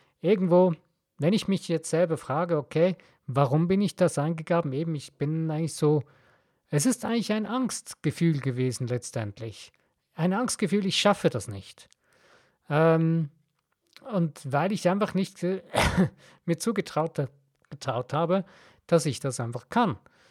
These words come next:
Auf meine Art und Weise. Und ich mir gedacht habe, okay, ja, mit, mit einem anderen Coach, da, da kriege ich das schneller gebacken, habe mir das einreden lassen.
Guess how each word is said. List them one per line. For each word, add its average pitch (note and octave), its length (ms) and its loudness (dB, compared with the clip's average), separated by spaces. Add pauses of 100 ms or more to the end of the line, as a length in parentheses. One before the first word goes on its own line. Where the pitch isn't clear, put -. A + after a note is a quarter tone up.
(160)
Auf B2+ 180 0
meine D3 420 0
Art A2 160 -12
und A2 100 -10
Weise. A2 360 -8 (800)
Und C3+ 140 -2
ich C#3 100 -2
mir D#3+ 100 2
gedacht D#3 300 0
habe, C3+ 140 0
okay, F#3 300 4
ja, C3+ 200 0
mit, C#3 240 -4
mit C3+ 240 -4
einem C3+ 240 -4
anderen C#3 320 -6
Coach, F#3+ 380 2
da, C#3 100 -2 (180)
da - 80 -6
kriege C#3+ 260 -10
ich B2+ 60 -10
das - 140 -6
schneller D#3 300 -2
gebacken, D3+ 440 -2
habe C3+ 120 0
mir C3 80 -4
das B2+ 180 -4
einreden D3 480 -4
lassen. E3+ 380 -2